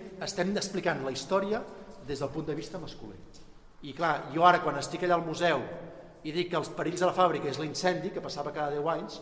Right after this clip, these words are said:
i quan saps que cada dia hi ha abusos sexuals, igual l'estem liant, o igual ho estem fent molt malament. Sí? La nostra idea és poder, mm, canviar-ho, no canviar-ho, vull dir que una mica s'expliqui. Que ens costa, que és veritat que és un tema que,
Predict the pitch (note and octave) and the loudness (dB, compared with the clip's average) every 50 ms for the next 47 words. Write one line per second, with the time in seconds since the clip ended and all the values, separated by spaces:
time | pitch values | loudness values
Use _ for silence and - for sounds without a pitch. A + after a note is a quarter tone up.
0 | - F#3 F3 D#3+ D#3+ - - F3+ D#3+ - - - C3+ C#3 C#3+ C#3 C#3+ D3+ C3 B2+ | -10 -10 -6 -6 -6 -2 -2 -2 -2 -2 -6 -6 -4 -2 -2 -2 -2 -4 -2 -2
1 | B2 A#2+ A#2 B2 C#3+ C#3+ C#3+ - - C3 - - D3+ C3 C#3+ F3+ - - - - | -2 -4 -6 -8 -10 -10 -12 -12 -14 -14 -10 -10 -8 -8 -8 -10 -16 -18 -20 -20
2 | - - - - - - - - - - - - - B2 A#2 A#2 A#2+ B2 - - | -20 -20 -20 -20 -20 -20 -20 -20 -20 -20 -20 -18 -14 -12 -12 -10 -10 -10 -10 -10
3 | C3 A#2 G#2+ G2+ G2 G2+ G2+ G2 - - C3 A#2+ A#2 G#2+ A#2+ C3 C3+ - - A#2+ | -12 -12 -10 -10 -12 -12 -12 -14 -16 -14 -14 -14 -10 -10 -8 -8 -8 -8 -10 -12
4 | - - G#2+ G#2 G#2 G2 F#2+ F2+ F#2+ G#2+ F#2+ F#2+ - - - - - - - - | -12 -12 -12 -10 -10 -12 -12 -14 -16 -16 -18 -20 -20 -20 -20 -20 -20 -20 -20 -20
5 | - - - C#3 C#3+ F#3+ G3 - - - - - C3 B2 C3+ C3 - D3+ D3 C3 | -20 -10 -4 -2 -2 -2 -4 -8 -16 -16 -12 -10 -8 -6 -6 -4 -2 -2 -2 0
6 | C3 C#3+ D3 D3 - D3+ C3 C3 C3 C3+ C#3+ - - - - - - - - - | 0 0 0 -2 -4 -6 -2 0 0 -2 -2 -6 -12 -16 -16 -18 -20 -20 -20 -20
7 | - - - - - - - - - - C#3 A#2 G#2+ G#2+ - - C#3 A#2 A2 A#2 | -20 -20 -20 -20 -20 -20 -20 -20 -20 -18 -16 -16 -16 -16 -16 -14 -12 -12 -8 -6
8 | B2 A#2+ A#2 G#2+ - - A#2+ C3+ C3 F3 D3 C3 C#3 C#3 C3+ A#2 A#2+ B2 B2 D3 | -6 -6 -6 -8 -10 -10 -10 -6 -4 -4 -2 0 0 0 0 0 -2 -6 -6 -4
9 | C#3+ C#3+ C#3+ C#3+ - D3 - E3 - - - - D3 - - G#2 - - - - | -4 -4 -6 -6 -8 -6 -8 -8 -8 -10 -10 -10 -10 -10 -12 -16 -18 -18 -20 -20
10 | - - - - - - - - - - D3+ D3+ D3 - E3+ E3 - - C3+ C#3 | -20 -20 -20 -20 -20 -20 -20 -14 -6 0 0 0 0 2 0 0 0 -2 -6 -6
11 | B2+ C#3+ C3+ - C3 - C#3 D3 C#3 - D3 A#2 A#2 A2+ A2+ A2 | -4 -4 -4 -4 -4 -4 -6 -6 -6 -6 -6 -6 -8 -8 -8 -10